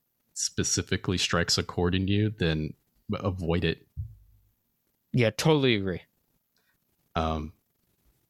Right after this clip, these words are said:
Speaker 1: let's see. Uh, final, final thoughts. Um,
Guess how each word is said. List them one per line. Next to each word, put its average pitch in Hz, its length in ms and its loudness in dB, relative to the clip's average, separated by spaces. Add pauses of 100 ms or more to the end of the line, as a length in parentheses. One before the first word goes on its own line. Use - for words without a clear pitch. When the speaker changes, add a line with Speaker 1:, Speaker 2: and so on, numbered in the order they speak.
(140)
Speaker 1:
let's - 140 -4
see. 78 240 -2 (160)
Uh, 85 200 2
final, 113 760 0
final 98 320 0
thoughts. - 520 -2
Um, 87 380 0